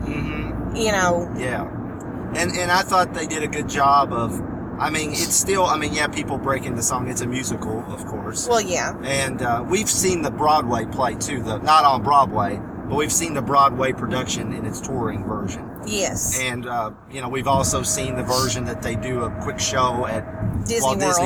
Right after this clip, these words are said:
Speaker 2: World.
Speaker 1: World.
Speaker 2: Mm-hmm.
Speaker 1: So we've seen the, you know, different versions of the Disney Beauty and the Beast.
Speaker 2: Well, heck, you and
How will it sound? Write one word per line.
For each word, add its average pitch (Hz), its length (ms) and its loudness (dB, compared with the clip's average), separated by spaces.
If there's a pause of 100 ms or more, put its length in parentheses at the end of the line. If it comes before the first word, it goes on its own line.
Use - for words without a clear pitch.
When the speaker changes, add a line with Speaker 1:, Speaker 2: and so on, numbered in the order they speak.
Speaker 2:
World. - 40 -4
Speaker 1:
World. 110 320 -2
Speaker 2:
Mm-hmm. 202 380 -8
Speaker 1:
So 139 160 -2
we've 170 200 -2
seen 165 400 0
the, 123 300 -4 (140)
you 131 100 -8
know, 123 80 -4
different 127 400 -4
versions 131 420 -2
of 123 140 -4
the 120 140 -8
Disney 123 680 -2 (140)
Beauty 123 240 -6
and 110 100 -6
the 104 60 -8
Beast. 113 400 -4 (160)
Speaker 2:
Well, 262 180 6
heck, 311 500 4 (380)
you 294 560 0
and 202 280 -2